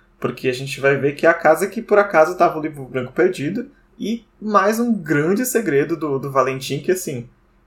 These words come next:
qualquer vento que soprasse ali ia revelar, sabe? A gente vai ver isso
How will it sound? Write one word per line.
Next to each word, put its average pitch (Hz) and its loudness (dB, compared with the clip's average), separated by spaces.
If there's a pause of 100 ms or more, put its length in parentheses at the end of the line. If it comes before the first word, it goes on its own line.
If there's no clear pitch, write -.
qualquer 170 2
vento 180 -2
que 147 -8
soprasse 127 2
ali 127 0
ia 202 4
revelar, 170 2
sabe? 117 -4
A 117 -2
gente 120 -10
vai 131 -2
ver 127 -8
isso 131 -12